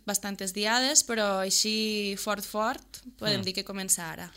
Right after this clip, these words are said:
Speaker 2: Molt bé, doncs, eh, aquestes són les diades. Hem de parlar de calendaris, perquè ja teníeu aquesta, la del diumenge, però volem saber
Speaker 1: Sí,
Speaker 2: si teniu
Speaker 1: eh,
Speaker 2: previst algunes ja més properes.
Speaker 1: Bueno, clar, a veure, aquí s'ha de dir que a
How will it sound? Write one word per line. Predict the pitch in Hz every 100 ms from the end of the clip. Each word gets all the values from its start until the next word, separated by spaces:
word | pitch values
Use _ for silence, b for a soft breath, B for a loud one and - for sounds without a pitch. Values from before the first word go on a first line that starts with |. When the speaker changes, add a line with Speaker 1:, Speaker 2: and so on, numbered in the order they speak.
| b b -
Speaker 2:
Molt | 170 208 185
bé, | 160
doncs, | 185 208 196 185
eh, | 170 175 175 170
aquestes | 165 185
són | 196
les | 180
diades. | 175 185 220 220 -
Hem | 170
de | 190
parlar | 196 202
de | 196
calendaris, | 180 170 160 139 117
perquè | - 139
ja | 151 170
teníeu | 175 185
aquesta, | 160 139 135
la |
del | 135
diumenge, | 139 147 151 131 120
però | 120 127
volem | 127 143 160
saber | - 170 175 180 170 160 147 127 107 101 -
Speaker 1:
Sí, | - - 254 185
Speaker 2:
si | -
teniu | 240 233
Speaker 1:
eh, | 220
Speaker 2:
previst | 202 156 135 - - - -
algunes | 127 139 135
ja | 131
més | 131 123
properes. | 127 101 92 92 - - -
Speaker 1:
Bueno, | 269 247 233
clar, | 226
a | 202
veure, | 208 175 - _ -
aquí | 208 214 247
s'ha | 254 294
de | 277
dir | 285
que | 285
a | 247